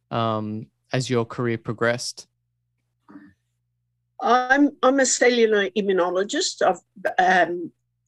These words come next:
Speaker 2: been working on sort of autoimmune diseases. I did a lot of work on rheumatoid arthritis, now more, uh, multiple sclerosis. U V light,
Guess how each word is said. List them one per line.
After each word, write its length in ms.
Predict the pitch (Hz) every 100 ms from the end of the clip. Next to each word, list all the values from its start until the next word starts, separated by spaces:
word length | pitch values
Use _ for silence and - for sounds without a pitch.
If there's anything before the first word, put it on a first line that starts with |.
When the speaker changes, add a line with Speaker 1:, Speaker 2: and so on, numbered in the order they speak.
| _ - _ _ 190
Speaker 2:
been 240 | 208 202
working 580 | 190 185 185 190 185 180 -
on 580 | 180 180 180 180 180
sort 260 | 170 - 170
of 60 | -
autoimmune 580 | 180 185 175 165 165
diseases. 600 | 165 160 170 190 208 202
I 320 | 160 160 156 156
did 240 | 147 160
a 40 |
lot 140 | 156 156
of 80 | 156
work 240 | 156 151
on 140 | 160
rheumatoid 480 | 160 165 156 170 160
arthritis, 1000 | 151 151 - 156 156 - 156 156 - - _ _
now 400 | 165 165 160 160
more, 680 | 170 165 156 151 151 143 - _ -
uh, 140 | 147
multiple 420 | 151 156 147 -
sclerosis. 720 | 147 - 151 180 - 220 - _ _ _ _ _ _ _
U 400 | - 190 214 247
V 240 | 226 214 190
light, 560 | 180 175 175 190 254